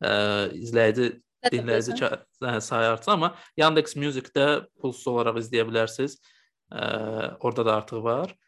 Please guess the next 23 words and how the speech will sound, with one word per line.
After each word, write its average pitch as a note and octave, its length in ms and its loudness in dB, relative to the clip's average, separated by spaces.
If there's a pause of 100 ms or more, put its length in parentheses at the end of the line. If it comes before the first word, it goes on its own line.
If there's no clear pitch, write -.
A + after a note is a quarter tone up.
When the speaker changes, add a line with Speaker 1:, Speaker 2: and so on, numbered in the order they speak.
(320)
Speaker 1:
Yəni, A2+ 140 -4
kimsə C3+ 420 -4
istəyirsə, C3+ 560 0
dinləyə B2 420 0
də A2 100 2
bilər. A2+ 320 -2 (140)
Təkcə, A2+ 480 -2 (200)
yəni, A2 400 -4
YouTube-da A2+ 380 -2
izləmə A2+ 320 -2
məsələsi G#2+ 440 -6
deyil G#2+ 180 -4
bu. D#3 240 -6 (960)
Ə, - 60 2
Speaker 2:
Çox - 120 4
Speaker 1:
belə D#4+ 300 10
Speaker 2:
uzun, - 240 -2 (320)
insanlar C4+ 260 4
bu C#4+ 80 2
qədərini C4+ 360 4 (400)
Speaker 1:
Necə? D#3 260 6
Speaker 2:
dinləyən A#3+ 260 0
yox. - 220 -8